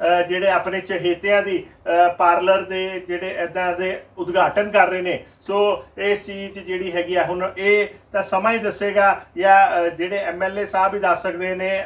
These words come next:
ਵਿਧਾਇਕ ਜਿਹੜੇ ਹੈਗੇ ਆ, ਅ, ਕੁਲਵੰਤ ਸਿੱਧੂ ਹੀ ਦੱਸ ਸਕਦੇ ਕਿ ਉਹਨਾਂ ਨੇ ਇਹ ਜਿਹੜੀ ਹੈ,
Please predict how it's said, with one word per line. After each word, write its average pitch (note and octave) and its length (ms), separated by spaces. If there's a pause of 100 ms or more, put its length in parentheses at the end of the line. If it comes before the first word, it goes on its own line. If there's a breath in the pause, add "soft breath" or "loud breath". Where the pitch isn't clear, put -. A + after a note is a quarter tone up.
ਵਿਧਾਇਕ F3 460
ਜਿਹੜੇ F#3 300
ਹੈਗੇ F3 260
ਆ, G3 160 (320 loud breath)
ਅ, F3 40
ਕੁਲਵੰਤ F#3+ 340
ਸਿੱਧੂ G3+ 260
ਹੀ G#3 60
ਦੱਸ F#3+ 220
ਸਕਦੇ F#3+ 260
ਕਿ G3+ 260
ਉਹਨਾਂ F#3+ 240
ਨੇ F#3+ 240
ਇਹ F3+ 180
ਜਿਹੜੀ F#3 300
ਹੈ, G3 280